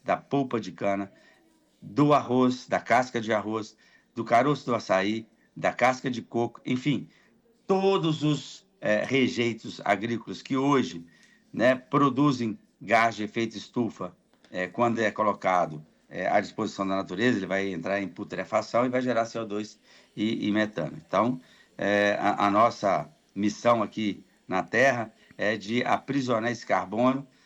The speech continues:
no biochar e jogá-lo, é, na natureza com aumento de produtividade, é,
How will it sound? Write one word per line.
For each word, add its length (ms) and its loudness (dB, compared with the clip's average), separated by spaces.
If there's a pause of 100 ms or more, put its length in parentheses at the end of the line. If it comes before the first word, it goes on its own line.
(400)
no 240 2
biochar 680 2 (600)
e 380 2
jogá-lo, 800 2 (200)
é, 280 0
na 260 -2
natureza 720 -4 (140)
com 240 0
aumento 280 0
de 40 -10
produtividade, 800 -4 (320)
é, 640 0